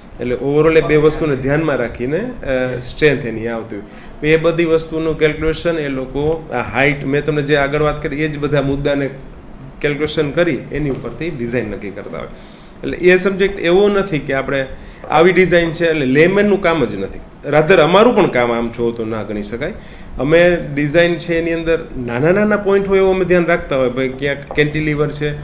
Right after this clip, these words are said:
તો એનું proper designing થયું છે ને, અથવા એના માટે વધારાના safety features નાખવા જોઈએ તો અમે એવું સજેસ્ટ કરતા હોય. બાકી રટ-, routine કામ તો એ complex છે અને structure designer નક્કી કરી શકતા હોય.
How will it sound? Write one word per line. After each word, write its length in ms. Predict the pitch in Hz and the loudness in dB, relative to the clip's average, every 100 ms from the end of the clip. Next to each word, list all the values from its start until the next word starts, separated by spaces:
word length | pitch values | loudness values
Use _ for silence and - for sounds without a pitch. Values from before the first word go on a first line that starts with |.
| - - - | -12 -12 -4
તો 60 | |
એનું 240 | 131 135 131 | -2 -2 -4
proper 300 | 135 131 131 | -6 -4 -4
designing 540 | 123 123 135 127 123 | -2 -2 -2 -2 -4
થયું 260 | - 135 127 | -6 -6 -4
છે 160 | 123 | -6
ને, 100 | 110 | -6
અથવા 280 | 95 113 127 | -8 -4 0
એના 180 | 123 127 | 0 0
માટે 260 | 123 123 | -2 -2
વધારાના 380 | 120 120 127 120 | 0 2 0 0
safety 360 | 117 123 - 117 | -2 -6 -6 -10
features 420 | 123 117 123 110 | -8 -6 -6 -6
નાખવા 360 | 117 117 139 120 | -8 -4 -2 -2
જોઈએ 220 | 117 110 | -2 -6
તો 120 | 113 | -6
અમે 160 | 113 117 | -6 -6
એવું 120 | 113 | -6
સજેસ્ટ 360 | 120 117 117 | -8 -8 -8
કરતા 280 | 139 131 101 | -8 -8 -6
હોય. 160 | 95 95 - - - - - | -6 -6 -12 -20 -16 -16 -10
બાકી 320 | 120 127 127 107 | -6 -4 -4 -4
રટ-, 260 | 107 - 113 | -6 -10 -10
routine 340 | 123 160 165 | -6 -4 -4
કામ 240 | 160 156 147 | -2 -4 -4
તો 120 | 147 | -6
એ 120 | 143 | -6
complex 560 | 143 117 113 107 - - | -6 -6 -6 -8 -10 -12
છે 40 | |
અને 220 | 101 101 | -10 -8
structure 340 | - - - 101 | -6 -8 -6 -8
designer 640 | 98 92 87 85 - - | -8 -10 -10 -12 -12 -14
નક્કી 200 | 104 98 | -12 -12
કરી 180 | 90 87 | -14 -14
શકતા 300 | - - | -16 -16
હોય. 120 | 60 | -16